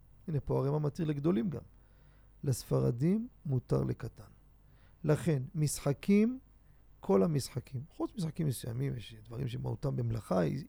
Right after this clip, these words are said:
איסור. או חשמלי, כל, כל מיני דוגמאות, לא נפרט את הכל, זה יהיה אסור גם לקטנים. אבל אם כל מהותו זה רק משחק,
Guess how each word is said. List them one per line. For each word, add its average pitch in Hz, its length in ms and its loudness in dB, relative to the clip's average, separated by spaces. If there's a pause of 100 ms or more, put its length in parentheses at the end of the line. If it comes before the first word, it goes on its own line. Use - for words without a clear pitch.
(120)
איסור. 151 320 -4 (600)
או 113 60 -14
חשמלי, 147 760 4 (800)
כל, 311 200 -2 (200)
כל - 80 -4
מיני 285 120 -2
דוגמאות, 175 640 2 (260)
לא 165 80 2
נפרט 147 360 -2
את 131 120 -6
הכל, 214 240 -2 (760)
זה 160 220 0
יהיה 165 300 0 (1080)
אסור 156 280 -2
גם 147 160 0
לקטנים. 101 380 -8 (600)
אבל 139 300 4 (140)
אם 165 200 0
כל 170 140 2
מהותו 151 300 2
זה 120 140 -2
רק 135 180 0
משחק, 208 560 4